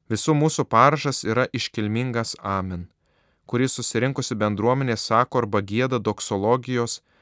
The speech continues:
tai yra garbinimo pabaigoje. Per jį, su juo ir jame, tau visagali Dieve Tėve, su šventąja dvasia, visa garbė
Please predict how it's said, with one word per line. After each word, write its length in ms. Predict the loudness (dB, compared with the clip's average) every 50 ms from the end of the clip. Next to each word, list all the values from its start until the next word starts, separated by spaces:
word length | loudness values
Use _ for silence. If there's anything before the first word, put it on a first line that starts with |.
| _ _
tai 160 | -4 0 0
yra 160 | 2 2 2 2
garbinimo 560 | 4 4 4 4 2 0 -4 -2 -2 -2 -2
pabaigoje. 760 | -4 -4 -6 -4 -2 -4 -4 -2 -4 -4 -4 -4 -4 -6 -6 -10 _ _ _ _ _ _ _ _ _
Per 200 | -4 -2 0 0
jį, 240 | 0 0 0 0 0 0
su 160 | -2 -2 -2
juo 240 | 0 2 2 4 4
ir 120 | 4 2 0
jame, 440 | 0 -2 0 0 0 -2 -2 -2 -4 -8 _ _ _ _ _ _ _ _ _ _
tau 220 | 4 4 6 6 4 2
visagali 580 | -2 -4 -4 -4 0 2 4 4 4 4 2
Dieve 420 | -2 -2 -2 0 0 0 0 0 -2
Tėve, 540 | -4 -6 -4 -2 -2 -2 0 -2 -4 -4 -6 _ _ _ _ -10
su 120 | -6 -6 -4
šventąja 640 | -4 -2 -2 -2 -2 -2 -2 0 0 0 0 0 -2
dvasia, 600 | -4 -6 -6 -6 -6 -4 -4 -4 -2 -2 -2 -4 -6 _ _ _ _ _ -6
visa 300 | -6 -4 -2 -2 0 0 2
garbė 460 | 4 4 4 4 2 2 2 2 0